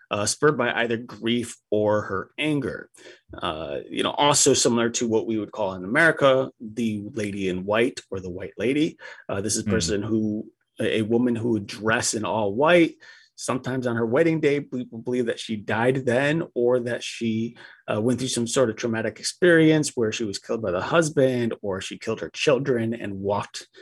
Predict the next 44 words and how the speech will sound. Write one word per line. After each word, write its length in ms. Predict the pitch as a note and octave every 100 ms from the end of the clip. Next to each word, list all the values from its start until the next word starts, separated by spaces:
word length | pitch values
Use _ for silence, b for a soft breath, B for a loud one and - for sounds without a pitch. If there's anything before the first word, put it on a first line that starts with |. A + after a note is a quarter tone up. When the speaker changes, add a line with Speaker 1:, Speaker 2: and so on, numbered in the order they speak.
| B B -
Speaker 1:
uh, 180 | G#2
the 80 | G2+
lonely 300 | G#2 A2 G#2
roads, 300 | G2 G#2+ G#2+
trying 200 | - A2+
to 60 | G#2
pick 260 | - A2+
up 180 | G#2+ G2 -
other 200 | G#2 F#2
people 360 | - B2+ A2
to 120 | G2+ G#2+
kill 260 | - F#2+
as 140 | F#2 -
well. 460 | F#2+ G2 F2+ - - _ _ _ _ _ _ _ _ _ _ _
Uh, 140 | G2 F2+
so 120 | B2
that 180 | D3 A3
was 260 | A3+ E3
something 260 | D#3 D#3+ D#3
I 60 | C#3
thought 180 | C#3
was 180 | C#3 A#2
really 200 | B2+ A#2
interesting. 680 | A#2 G#2+ A#2+ - A2 A#2 A#2 B B B
Uh, 120 | B2 -
another 300 | C3+ D#3+ E3+
one 300 | D#3 D3+ D3+
is, 240 | - C3+
of 100 | C3
course, 460 | - C3 C3 - - _ _
an 140 | C#3 B2+
evil 320 | D3+ D3+ D#3+
spirit 580 | E3+ - F#3 F#3 G#3 -
that 160 | - C3+
takes 240 | C#3+ C#3
the 60 | -
form 280 | - C#3 D3
of 120 | B2
its 140 | A#2+ -
intended 420 | A2+ - B2 G2+
victims, 580 | G#2 G#2 C3 C#3+ D3+ - B B B -
uh, 300 | G#2+ G2+ G2 -
whose 240 | - B2 -
fears 840 | - - D4+ D#3+ C#2+ G#2 - -